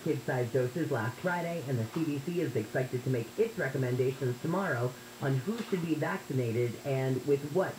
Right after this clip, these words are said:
doses. A fortune teller, a fortune teller in Riverside has been charged with duping a woman into giving him fifty thousand dollars to expel parasites, from her body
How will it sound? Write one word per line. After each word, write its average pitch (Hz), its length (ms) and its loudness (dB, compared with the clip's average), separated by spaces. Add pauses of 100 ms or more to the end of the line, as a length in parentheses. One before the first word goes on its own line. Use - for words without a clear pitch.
doses. 139 500 0 (840)
A 220 100 4
fortune 285 500 2
teller, 117 400 0 (440)
a 214 40 0
fortune - 420 2
teller 127 280 -4 (320)
in 247 160 6
Riverside 196 640 0 (420)
has 196 140 2
been 220 220 2
charged 226 360 0
with 160 280 0
duping 240 340 0
a 202 60 4
woman 170 440 2 (120)
into 170 160 -2
giving 185 300 4
him 160 200 0 (100)
fifty 285 600 -2 (180)
thousand 226 720 0
dollars 160 540 2 (680)
to 240 140 0
expel 247 680 -2 (160)
parasites, 269 640 0 (480)
from 170 160 2
her 160 140 0
body 143 500 0